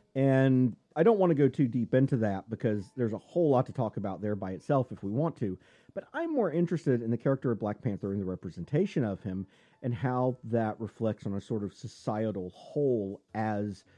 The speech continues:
a literary creation that both reflects society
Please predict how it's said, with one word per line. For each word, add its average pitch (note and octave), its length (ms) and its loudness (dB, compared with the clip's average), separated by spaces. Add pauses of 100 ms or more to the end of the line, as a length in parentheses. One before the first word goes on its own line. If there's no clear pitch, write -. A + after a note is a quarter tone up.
(180)
a A2 40 -10
literary A2 540 0
creation A2 760 -2 (460)
that A2 380 -2
both A2 320 0
reflects F#3 360 -4
society A#2 580 0